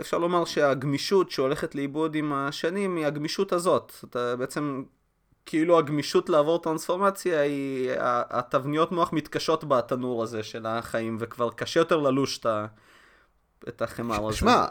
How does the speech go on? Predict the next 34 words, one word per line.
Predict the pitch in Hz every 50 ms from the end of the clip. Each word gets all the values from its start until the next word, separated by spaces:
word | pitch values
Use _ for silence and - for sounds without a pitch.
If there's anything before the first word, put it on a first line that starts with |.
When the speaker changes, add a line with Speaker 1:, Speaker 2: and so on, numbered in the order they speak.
| - - 131
Speaker 2:
אתה | 135 - 165
אומר | 147 143 147 175 214 247 262
את | 233
זה, | 175 160
רגע, | 147 170 - 247 202 156 113
אתה | - - 156
אומר | 135 131 143 175 220 240
את | 233
זה | 240 226
כלאחר | 220 - 190 160 147 143 - - 185 180 185
יד. | 175 196 214 208 - - - - - - _ _ _ _ _ _ -
בוא | 92 127 139 165
נבהיר | 208 190 151 131 156 180 208
שהתבניות | 202 - 175 165 - 160 127 117 135 143 156 180 202 -
מוח | - 147 147 156 170 196 - - - - _ -
הם | 151 151 147 151 - - - _ _ _ _ _ _ _ _ _ _ _ _ _ -
דברים | 92 90 104 143 143 175 208
פיזיים, | 208 - 233 247 277 - 269 208 131 85 - - - _ _ -
זה | 98 131 147
סינפסות, | - - 175 185 214 262 262 - - - 202 127 - - - - -
זה | - 123 139
קישורים | - - - - 160 - - - 156 147 165 208 226 208 160
בין | 165 175 202 196
נוירונים, | 190 180 170 156 160 208 240 233 196 139 107 - - - _ _
זה | - 113 127
לא | 143 196 269
סתם | 349 - - - - 160 -
תבנית | - 147 120 110 123 143 160 165 160 -
מוח | 127 139 156 160 156 151 151 -
מתקשה | 127 135 - - - 113 113 - - 139 127 131 131 123
או | 117 110 107 104 110
זה, | 127 139 135 135 117 - - - _ _
כאילו, | _ - 143 135 123 107 - - - -
לא, | - 175 233 311 330 262 - -